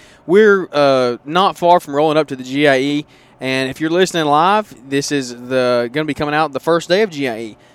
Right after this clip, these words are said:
uh, Wednesday morning. So if you are listening somewhere and you, and you didn't get to come, or maybe you're here, uh, come say, come up and say hey to me. If you're listening in the truck or wherever, on your phone, in the shower, whatever you're doing, uh, if you're here, come say hey to me. I wanna meet you. Uh, if you're listening at home and you weren't able to make it, if you're out mowing or whatever,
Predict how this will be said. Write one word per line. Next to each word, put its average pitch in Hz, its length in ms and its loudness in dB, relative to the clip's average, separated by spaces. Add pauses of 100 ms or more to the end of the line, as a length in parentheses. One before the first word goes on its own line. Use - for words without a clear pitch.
(120)
uh, 120 220 -6
Wednesday 147 400 -2
morning. 139 400 -4
So 127 340 -2 (260)
if 123 160 -12
you 139 120 2
are 170 100 6
listening 165 380 -2
somewhere 165 420 0
and 139 160 -4
you, 135 100 -4
and 127 160 -12
you 151 80 -8
didn't 156 140 -4
get 147 120 -4
to 131 60 -8
come, 151 380 -4
or 131 60 -6
maybe 175 220 0
you're 196 120 2
here, 190 400 -2
uh, 127 140 -6
come 170 200 -4
say, 185 240 0 (120)
come 160 120 -4
up 190 40 0
and 190 100 -4
say 196 140 0
hey 202 140 2
to 165 120 -6
me. 131 100 -8
If 123 80 -12
you're 127 140 -6
listening 156 240 -4
in 151 80 -8
the 139 60 -10
truck 165 340 0
or 120 60 -10
wherever, 160 480 -2
on 135 80 -8
your 120 80 -12
phone, 156 220 -6
in 147 60 -8
the 120 60 -12
shower, 156 420 0
whatever 165 440 2
you're 131 100 -6
doing, 127 320 -4 (400)
uh, 127 180 2
if 127 120 -2
you're 196 140 4
here, 202 240 4
come 180 200 -2
say 180 160 0
hey 190 140 2
to 151 160 -4
me. 127 140 -8
I 123 100 -4
wanna 151 180 -4
meet 147 300 -8
you. 147 160 -4 (400)
Uh, 127 180 0
if 127 100 -2
you're 143 100 -4
listening 170 320 -2
at 135 80 -4
home 160 280 0
and 139 100 -8
you 131 80 -8
weren't 151 140 -4
able 143 140 -4
to 131 60 -6
make 147 280 -4
it, 151 140 0
if 127 140 -18
you're 135 100 -2
out 135 160 2
mowing 139 340 -2
or 135 60 -6
whatever, 135 440 0